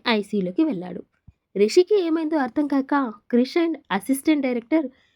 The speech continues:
టెన్షన్గా అటు ఇటు తిరుగుతున్నారు.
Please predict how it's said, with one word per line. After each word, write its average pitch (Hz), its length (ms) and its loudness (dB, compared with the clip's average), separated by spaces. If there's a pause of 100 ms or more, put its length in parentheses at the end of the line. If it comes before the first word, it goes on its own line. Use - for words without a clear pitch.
(680)
టెన్షన్గా 277 560 6
అటు 208 280 0
ఇటు 247 240 2
తిరుగుతున్నారు. 190 680 0